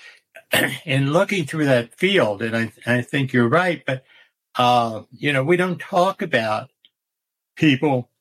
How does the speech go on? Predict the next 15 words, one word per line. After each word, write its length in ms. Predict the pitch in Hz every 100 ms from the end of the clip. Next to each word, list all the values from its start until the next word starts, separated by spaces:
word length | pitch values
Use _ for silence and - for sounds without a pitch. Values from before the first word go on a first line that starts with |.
| _ _ _ _ -
who 120 | 151
are 140 | 135 135
leaders, 640 | 131 147 147 147 143 139 -
who 260 | 131 120
are 300 | 113 117 113
writers, 640 | 110 123 131 123 123 120 -
who 180 | 123 113
are, 360 | 110 107 104 - _ _ _ -
uh, 640 | 113 110 107 107 104 101 -
even 320 | 143 135 117
artists. 480 | 123 156 147 113 -
My 140 | 107
sister 520 | - 180 165 - 160
was 240 | 123 117 123
a, 180 | 113